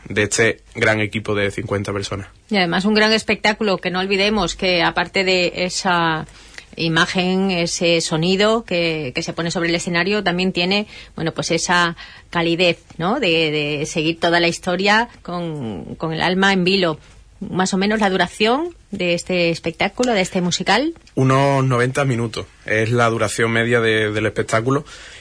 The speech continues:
Speaker 1: Y sí, como, como bien dices, no es un espectáculo cualquiera, no es un espectáculo al uso, es un espectáculo que, que realizan niños y niñas, que son los que se suben a, a las tablas del escenario, pero no es un musical de colegio, no es un musical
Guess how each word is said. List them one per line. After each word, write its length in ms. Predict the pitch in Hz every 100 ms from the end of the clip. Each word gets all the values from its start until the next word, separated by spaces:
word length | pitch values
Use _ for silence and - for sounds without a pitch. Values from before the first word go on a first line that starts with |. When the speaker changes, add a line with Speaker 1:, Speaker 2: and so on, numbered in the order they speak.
| -
Speaker 1:
Y 120 | 113
sí, 200 | 120 135
como, 440 | 127 117 113 110
como 160 | 104 110
bien 180 | 113 117
dices, 360 | 120 - 131 127
no 280 | 123 120
es 100 | 120
un 100 | 120
espectáculo 520 | 113 113 - 107 110 107
cualquiera, 420 | 101 98 123 143
no 100 | 123
es 60 |
un 80 | 113
espectáculo 600 | 107 113 - 104 107 104
al 120 | 101
uso, 400 | 120 151 139 131 -
es 80 | 113
un 120 | 123
espectáculo 600 | - 120 131 151 160 120
que, 300 | 107 104 101
que 100 | 104
realizan 580 | 98 104 110 120 113 104 - _ - -
niños 360 | 117 131 117
y 40 | 107
niñas, 280 | 151 180
que 60 | 147
son 140 | 123 117
los 100 | 113
que 120 | 107
se 120 | 104
suben 340 | - 113 110
a, 140 | 107 101
a 120 | 90
las 120 | 107
tablas 240 | - 110 113
del 120 | 113
escenario, 380 | 120 113 117 143 - - - - -
pero 200 | 117 120
no 120 | 123
es 60 | 135
un 100 | 147
musical 360 | 135 131 123
de 80 | 113
colegio, 380 | 113 127 143 113
no 80 | 113
es 60 |
un 80 | 120
musical 680 | 123 123 110 117 117 113